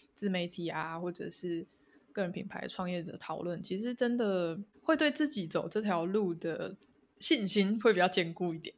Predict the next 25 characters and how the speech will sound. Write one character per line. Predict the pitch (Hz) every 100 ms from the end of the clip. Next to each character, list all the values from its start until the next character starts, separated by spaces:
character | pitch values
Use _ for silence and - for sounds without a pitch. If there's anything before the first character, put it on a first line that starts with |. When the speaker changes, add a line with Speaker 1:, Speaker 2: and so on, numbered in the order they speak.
| _ -
Speaker 2:
嗯。 | 285 269 110
Speaker 1:
<laughs> | 311 - 285 - 262 - - - - -
不 | -
然 | -
其 |
实 |
Speaker 2:
你 |
现 | 220
在 | 214
约 | 196 185 185
到 | 185 160
的 | 139 127 123 117 113 135 139 143 _
那 | 147 147
个 | 135 123 117 113 113 113 110 -
来 | 131 131
宾 | 143 151
的 | 151
品 | 139 123 107
质 | 104
都 | 117
越 | 127
来 | 131
越 | 127 117
高 | - 113 107
了。 | 107